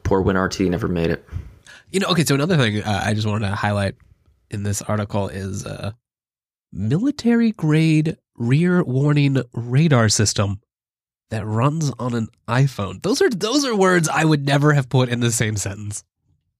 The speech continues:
Speaker 1: Yeah, that was a, that was a fun project. We actually have grown it up into something called Griffin Radar, um, which you can go to griffin radar dot com, that does the rear warning radar and, um, tactical display,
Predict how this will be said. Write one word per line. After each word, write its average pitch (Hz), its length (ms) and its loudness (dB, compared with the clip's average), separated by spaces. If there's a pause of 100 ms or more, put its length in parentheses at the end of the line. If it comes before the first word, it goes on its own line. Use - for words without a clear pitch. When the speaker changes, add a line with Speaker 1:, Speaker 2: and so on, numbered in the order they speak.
Speaker 1:
Yeah, 104 240 0 (300)
that 87 220 -2
was 90 220 0
a, 87 240 2 (460)
that 101 80 0
was 101 160 2
a 98 40 0
fun 101 240 -2
project. 104 440 -4
We 98 100 2
actually 95 380 0
have 90 240 -2
grown 92 220 2
it 87 60 2
up 92 160 0
into 85 160 -4
something 90 300 -2
called 82 260 -2
Griffin 87 360 0
Radar, 82 480 0 (560)
um, 73 360 -4
which 85 180 0
you - 40 -4
can 92 80 -2
go 82 80 2
to 82 60 0
griffin 85 280 0
radar 82 220 0
dot 78 200 -4
com, 82 300 -2
that 80 120 -2
does 78 220 -2
the 85 100 -4
rear 85 180 2
warning 82 300 -2
radar 78 480 0
and, 85 320 -4
um, 67 420 -4 (1080)
tactical 87 340 0
display, 82 640 0